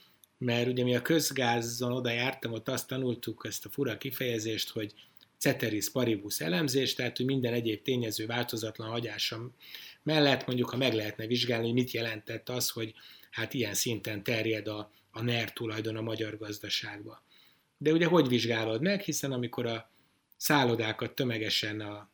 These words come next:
ner kezébe adták vagy kerültek, akkor bejött a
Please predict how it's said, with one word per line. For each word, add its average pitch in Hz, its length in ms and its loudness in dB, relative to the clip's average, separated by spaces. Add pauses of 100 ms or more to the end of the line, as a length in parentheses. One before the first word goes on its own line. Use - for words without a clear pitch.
(360)
ner 127 300 0
kezébe 107 500 -6
adták 110 540 -6
vagy 107 180 -12
kerültek, 131 720 0 (180)
akkor 117 360 -6
bejött 117 440 0
a 110 180 -6